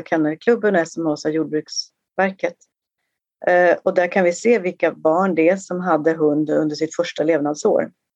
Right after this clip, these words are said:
Eh, och de här studierna publicerades för ett par år sedan och, eh,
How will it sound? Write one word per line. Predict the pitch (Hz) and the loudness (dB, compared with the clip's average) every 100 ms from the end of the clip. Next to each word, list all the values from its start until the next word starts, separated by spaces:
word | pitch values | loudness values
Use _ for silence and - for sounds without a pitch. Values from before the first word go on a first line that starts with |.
| - | -4
Eh, | 175 165 | 0 2
och | 170 | 2
de | 180 | 2
här | 214 | 0
studierna | 208 175 170 | 0 -2 -2
publicerades | 170 170 180 - 240 233 233 | -4 -4 -4 0 0 2 -4
för | - | -4
ett | 208 | -4
par | 208 - | -2 0
år | 156 165 | 2 0
sedan | - - 180 180 _ | 0 -2 -2 -4 _
och, | 175 165 _ - | 0 0 _ -2
eh, | 175 165 | 2 2